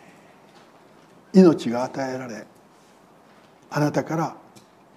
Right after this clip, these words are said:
「非常に良かった」と言われる存在となっていることを感謝します。自分の尊さを見失い、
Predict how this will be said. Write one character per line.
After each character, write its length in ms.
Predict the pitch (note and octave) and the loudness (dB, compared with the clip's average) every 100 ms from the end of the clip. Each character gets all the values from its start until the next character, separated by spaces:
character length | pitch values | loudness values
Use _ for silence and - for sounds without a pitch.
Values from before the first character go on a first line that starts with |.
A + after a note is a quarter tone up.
| - - - - - | -20 -20 -20 -20 -14
「非 100 | A2 | -4
常 240 | C#3 C3 | -2 -2
に 100 | C3 | -4
良 100 | D#3 | -6
か 120 | - A3+ | -8 -14
っ 40 | - | -18
た」 160 | - - - - - - - - - - - - - | -20 -20 -20 -20 -20 -20 -20 -20 -20 -20 -20 -20 2
と 120 | F3+ | 4
言 100 | D#3+ | 6
わ 140 | D#3 | 4
れ 100 | D#3 | 0
る 160 | E3 E3 - - - - - - - | -4 -6 -8 -20 -20 -20 -20 -20 -20
存 360 | - - F3+ F#3 | -14 -2 0 0
在 240 | F#3 G3 | -2 -6
と 160 | G3 C3+ - - - - - - - - - - - | -8 -14 -18 -20 -20 -20 -20 -20 -20 -20 -20 -20 -6
な 120 | D3 C#3+ | -2 -2
っ 80 | |
て 120 | - B2+ | -2 -4
い 40 | |
る 80 | A#2+ | -4
こ 120 | A#2 | -10
と 120 | D3 | -6
を 200 | G3 - - | -6 -6 -8
感 180 | A3+ | -8
謝 120 | - - | -8 -8
し 200 | - - | -10 -6
ま 120 | - | -6
す。 200 | - - - - - - - - - - - - | -8 -14 -20 -20 -20 -20 -20 -20 -20 -20 -20 -6
自 140 | C#3 | 0
分 80 | C#3 | 0
の 80 | C#3 | 0
尊 340 | D3+ C#3+ D#3+ | -2 -4 -4
さ 180 | D3+ D3 | -2 -2
を 100 | C3+ | -2
見 140 | C3+ | -2
失 380 | D3 - D#3 | -4 -4 -8
い、 80 | D3+ | -8